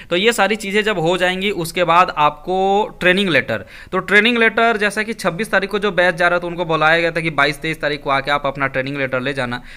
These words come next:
लेकिन जिन्होंने मेरे को इन्फॉर्मेशन दिया वो बहुत दूर कोलकाता से आए थे, कोलकाता रहते हैं वो, तो उनके लिए तेरह चौदह सौ किलोमीटर का डिस्टेंस हो जाता है। तो उन्होंने आज वहीं पे रिक्वेस्ट किया कि नहीं सर, मैं बार बार आ नहीं पाऊँगा, मेरे को बहुत ज़्यादा परेशानी होती है और ये सेकंड राउंड हो गया है मेरा, मतलब, दूसरी बार,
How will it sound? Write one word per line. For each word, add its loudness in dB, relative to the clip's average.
लेकिन -2
जिन्होंने 0
मेरे 0
को 0
इन्फॉर्मेशन -4
दिया 2
वो 0
बहुत -2
दूर -4
कोलकाता -2
से -4
आए 0
थे, -4
कोलकाता -4
रहते -4
हैं -4
वो, -8
तो -14
उनके -8
लिए -4
तेरह -4
चौदह -4
सौ -8
किलोमीटर -8
का -2
डिस्टेंस -8
हो -6
जाता -4
है। -10
तो 0
उन्होंने 2
आज 6
वहीं 0
पे 0
रिक्वेस्ट -2
किया 0
कि -6
नहीं -2
सर, -4
मैं -2
बार 4
बार 2
आ 4
नहीं -6
पाऊँगा, -4
मेरे -4
को -6
बहुत -2
ज़्यादा -2
परेशानी -6
होती -8
है -2
और -4
ये -4
सेकंड -4
राउंड -2
हो -6
गया -2
है -2
मेरा, -4
मतलब, -6
दूसरी -6
बार, 0